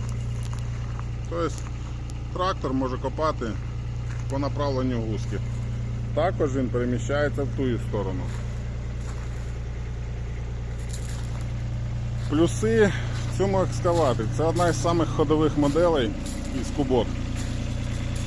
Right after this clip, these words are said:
в ньому кругла башня. І коли ви працюєте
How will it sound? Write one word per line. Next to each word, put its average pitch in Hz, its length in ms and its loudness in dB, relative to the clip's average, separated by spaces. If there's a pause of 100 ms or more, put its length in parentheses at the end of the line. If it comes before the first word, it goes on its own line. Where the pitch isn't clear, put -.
(1200)
в 131 40 4
ньому 185 260 4
кругла 151 440 6
башня. 127 280 4 (680)
І 131 40 0
коли 151 220 2
ви 165 300 8
працюєте 147 580 4